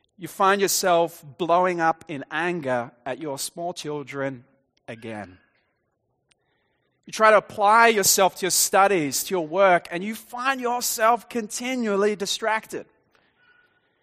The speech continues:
You almost, without thinking, start criticizing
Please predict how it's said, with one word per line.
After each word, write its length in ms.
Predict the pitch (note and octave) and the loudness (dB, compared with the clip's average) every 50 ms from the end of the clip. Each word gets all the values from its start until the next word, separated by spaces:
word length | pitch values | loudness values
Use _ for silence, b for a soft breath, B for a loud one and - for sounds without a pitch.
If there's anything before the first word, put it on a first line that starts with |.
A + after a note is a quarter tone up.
| _ _ _ _ _ _ _ _ _ _ _ _ _ _ _ _ | _ _ _ _ _ _ _ _ _ _ _ _ _ _ _ _
You 180 | G3 F#3 F#3+ | -4 -2 0
almost, 580 | G3+ A3 G#3+ A3+ A3 A3 A3+ A3 - - - - | 2 4 4 4 4 4 2 2 0 -2 -6 -4
without 340 | F3+ F3+ F#3+ F#3+ G3 F3+ - | 0 2 4 4 4 2 -2
thinking, 600 | - - - G#3+ G#3+ G#3 - A3 G#3+ G#3 G3+ G3+ | -8 -8 -6 -6 -6 -6 -6 -6 -6 -6 -6 -6
start 520 | F#3+ - - - F3 D#3+ D#3 D3+ - _ - | -6 -6 -2 0 2 2 2 2 0 _ -20
criticizing 960 | - - - G#3 A3 G#3 - - G#3+ G3 G3 G3+ F#3+ F#3 - G3+ G3+ F#3 | -12 -6 -4 -4 -2 -2 -2 -2 0 2 2 2 2 0 -4 -8 -8 -8